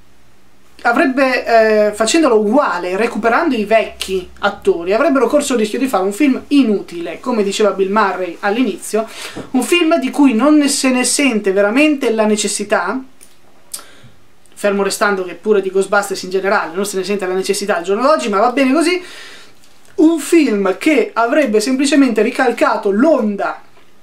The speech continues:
del vecchio Ghostbuster, un Ghostbuster tre che aveva gli stessi problemi del due, che fa ridere, è carino, ma alla fine è semplicemente una,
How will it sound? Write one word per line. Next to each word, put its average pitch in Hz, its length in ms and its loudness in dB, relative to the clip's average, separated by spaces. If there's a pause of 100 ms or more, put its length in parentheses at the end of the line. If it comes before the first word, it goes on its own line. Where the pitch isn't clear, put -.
(680)
del 190 220 -2
vecchio 247 300 -2
Ghostbuster, 196 640 -2 (260)
un 330 200 2
Ghostbuster 277 600 2
tre 247 540 0 (1000)
che 339 100 0
aveva 320 240 2
gli 247 100 0
stessi 339 300 0
problemi 277 300 2
del 202 160 0
due, 240 340 2 (420)
che 339 160 -4
fa - 220 0
ridere, 277 400 2
è 359 80 -2
carino, 320 580 2
ma 254 240 2
alla 262 220 0
fine 262 580 -2
è 277 60 2
semplicemente 262 680 -2
una, 220 220 0